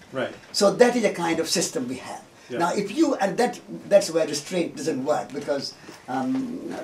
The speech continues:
Speaker 2: you have money, you can buy. If you don't have money, you can't buy. It's a more compulsion rather than restraint.
Speaker 1: And, and the
Speaker 2: Self,
Speaker 1: things that you're
Speaker 2: self-discipline.
Speaker 1: and, and the things that you really need aren't available.
Speaker 2: Yes.
Speaker 1: Instead, there's just the things you can buy.
Speaker 2: Yes.
Speaker 1: And how much of the things that you don't need will satisfy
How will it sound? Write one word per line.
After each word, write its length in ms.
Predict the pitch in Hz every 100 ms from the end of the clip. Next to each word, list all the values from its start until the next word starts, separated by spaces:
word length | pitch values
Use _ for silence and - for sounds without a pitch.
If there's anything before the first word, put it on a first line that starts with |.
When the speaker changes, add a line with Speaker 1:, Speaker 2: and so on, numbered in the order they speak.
| -
Speaker 2:
you 200 | - -
have 200 | - 143
money, 240 | 233 285
you 80 | 247
can 220 | 165 139
buy. 180 | 165 202
If 140 | 202
you 40 | 143
don't 220 | 190 156
have 160 | 151 156
money, 160 | 156
you 100 | 139
can't 300 | - - -
buy. 220 | 104 - - - -
It's 120 | 165
a 80 | 160
more 300 | 160 160 156 -
compulsion 680 | 196 175 202 175 - 139 -
rather 240 | - 131
than 160 | 127 120
restraint. 540 | 127 - 185 - - -
Speaker 1:
And, 120 | 190
and 200 | 196 202
the 40 |
Speaker 2:
Self, 140 | 233 202
Speaker 1:
things 160 | 185
that 60 | 180
you're 80 | 180
Speaker 2:
self-discipline. 720 | 196 117 - - 135 - - -
Speaker 1:
and, 340 | - 190 -
and 120 | 190
the 40 | 180
things 220 | 226 190
that 100 | 180
you 80 | 160
really 240 | 170 277
need 180 | 185 151
aren't 180 | 160 151
available. 540 | 131 160 170 - - -
Speaker 2:
Yes. 380 | 151 147 - 180
Speaker 1:
Instead, 420 | - - 233 175
there's 160 | 147 -
just 140 | -
the 80 | -
things 200 | 180 123
you 60 |
can 140 | 127 131
buy. 280 | 131 127 - -
Speaker 2:
Yes. 440 | 147 - - - -
Speaker 1:
And 240 | - 165 -
how 180 | 165 196
much 220 | 233 220
of 80 | 190 - -
the 60 | - 190
things 180 | 175
that 140 | 180 180
you 80 | 135
don't 300 | 190 208 202
need 380 | 147 120 117 -
will 80 | 147
satisfy 760 | 156 302 - - 147 127 127